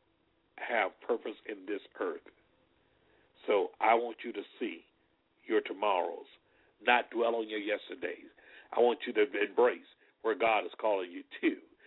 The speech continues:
because where he's calling you and I to is greater than where he's calling us from. I hope that you've enjoyed on tonight. Thank you so much for listening to us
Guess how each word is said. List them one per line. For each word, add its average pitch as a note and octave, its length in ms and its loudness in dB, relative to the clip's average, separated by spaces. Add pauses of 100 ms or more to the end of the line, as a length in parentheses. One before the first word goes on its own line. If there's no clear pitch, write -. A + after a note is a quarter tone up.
(220)
because G2+ 360 -2
where G2 160 0
he's F2 100 -8 (100)
calling D3 340 4
you C3+ 180 -4
and A2+ 80 -4
I A2+ 160 -6 (140)
to C3 280 -6 (320)
is - 120 -8 (140)
greater G#2+ 340 0
than F#2 200 -4
where F#2+ 180 2
he's F2 180 -8
calling F#2 300 2
us F2 100 -6 (140)
from. F2+ 200 -4 (1400)
I A2+ 40 8
hope A#2+ 200 6
that F#2+ 160 -10
you've G2 180 -6
enjoyed G2+ 300 0
on G2 140 -4
tonight. G#2 400 -6 (420)
Thank A#2+ 180 0
you A2 100 -8 (100)
so A2+ 80 -4
much G2+ 240 -6
for G#2 80 -8
listening G#2 560 -10
to G#2+ 120 -4
us G2 140 -8